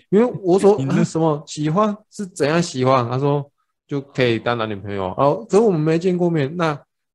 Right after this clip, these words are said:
Speaker 2: 那六日我可以去你学校找你啊，大小的。
Speaker 1: 哇，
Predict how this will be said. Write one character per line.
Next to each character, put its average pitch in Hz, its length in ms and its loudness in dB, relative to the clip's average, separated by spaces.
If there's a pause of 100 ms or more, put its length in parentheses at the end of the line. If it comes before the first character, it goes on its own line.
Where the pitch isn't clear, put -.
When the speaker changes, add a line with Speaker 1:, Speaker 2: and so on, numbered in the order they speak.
(120)
Speaker 2:
那 151 160 -4
六 147 220 2
日 143 120 0
我 113 80 4
可 117 140 -2
以 110 60 0
去 123 180 -8
你 98 80 -8
学 98 120 -12
校 107 140 -2
找 90 280 -4
你 90 100 -10 (100)
啊， - 80 -20 (240)
大 - 200 -10
小 - 260 -16
的。 - 80 -18
Speaker 1:
哇， 139 420 -2